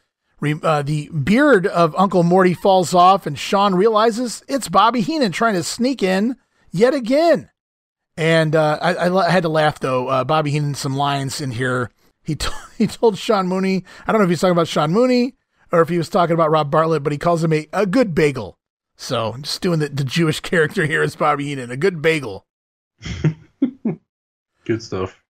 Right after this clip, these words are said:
Speaker 1: Show goes on. They actually reveal the upcoming Raw taping schedule, January eighteenth and February first. Noticeably absent was January twenty-fifth because that episode won't be live.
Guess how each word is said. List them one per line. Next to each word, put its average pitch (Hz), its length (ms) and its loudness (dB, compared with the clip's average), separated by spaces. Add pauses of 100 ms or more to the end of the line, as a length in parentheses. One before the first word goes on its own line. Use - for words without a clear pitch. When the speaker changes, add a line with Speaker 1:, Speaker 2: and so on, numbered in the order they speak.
(340)
Speaker 1:
Show 233 300 2
goes 202 280 4
on. 208 200 4
They 185 100 0
actually 220 320 0
reveal 196 440 4
the 202 140 0
upcoming 196 460 0
Raw 196 320 6
taping 147 460 -2
schedule, 127 500 -4
January 175 520 2
eighteenth 175 560 0
and 160 140 0
February 180 500 2
first. 233 560 2
Noticeably 175 480 0
absent 202 440 0
was 180 280 -2 (280)
January 190 400 2
twenty-fifth 214 540 2
because 165 280 -6
that 175 160 0
episode 175 440 -2
won't 160 240 -4
be 160 140 -2
live. 196 460 0